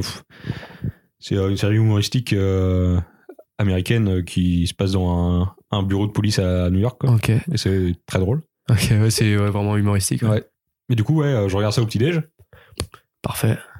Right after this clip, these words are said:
Speaker 1: Mon petit bol de céréales. Et,
Speaker 2: Net.
Speaker 1: euh, là, je suis là, euh, sous-titré anglais, euh, et puis en
Speaker 2: <laughs>
Speaker 1: anglais. Et ça, je comprends,
Speaker 2: Taper
Speaker 1: quoi.
Speaker 2: des grosses barres. Ouais, bah ouais.
Speaker 1: Et, euh, et c'est, et ça, bah, je, l'Écosse, ça m'a déclic quand même. Ça m'a
Speaker 2: Ouais, ça aide.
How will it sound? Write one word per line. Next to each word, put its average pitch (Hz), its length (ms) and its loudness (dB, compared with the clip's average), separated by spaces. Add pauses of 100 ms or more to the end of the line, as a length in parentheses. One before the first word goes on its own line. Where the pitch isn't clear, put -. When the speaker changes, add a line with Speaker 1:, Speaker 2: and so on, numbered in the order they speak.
(120)
Speaker 1:
Mon 110 80 2
petit - 160 -4
bol 104 120 0
de 98 60 -4
céréales. 120 380 -2 (180)
Et, 107 60 -2
Speaker 2:
Net. 98 240 2
Speaker 1:
euh, 98 80 0
là, 113 100 2
je 113 80 -2
suis 98 120 0
là, 113 200 0
euh, 101 140 0 (460)
sous-titré - 440 -2
anglais, 98 260 0
euh, 95 440 2
et 92 80 2
puis 95 180 -2
en 90 80 2
Speaker 2:
<laughs> 87 140 2
Speaker 1:
anglais. 107 180 0 (480)
Et 87 220 0
ça, 127 160 0
je 107 80 -2
comprends, 107 180 -2
Speaker 2:
Taper 110 120 0
Speaker 1:
quoi. 113 60 0
Speaker 2:
des 104 100 2
grosses 104 240 0
barres. 113 260 0
Ouais, 147 100 4
bah 131 80 4
ouais. 113 240 0 (360)
Speaker 1:
Et, 101 100 0
euh, 95 1080 -4
et 117 80 -4
c'est, - 160 -4
et 113 140 0
ça, 123 260 -2
bah, 107 300 0
je, - 80 -6 (420)
l'Écosse, 110 300 -2
ça 113 80 0
m'a 104 160 0
déclic 110 320 -2
quand 98 80 -2
même. 87 160 -2 (120)
Ça - 200 -6
m'a 92 140 0
Speaker 2:
Ouais, 98 480 2
ça 110 220 0
aide. 98 220 0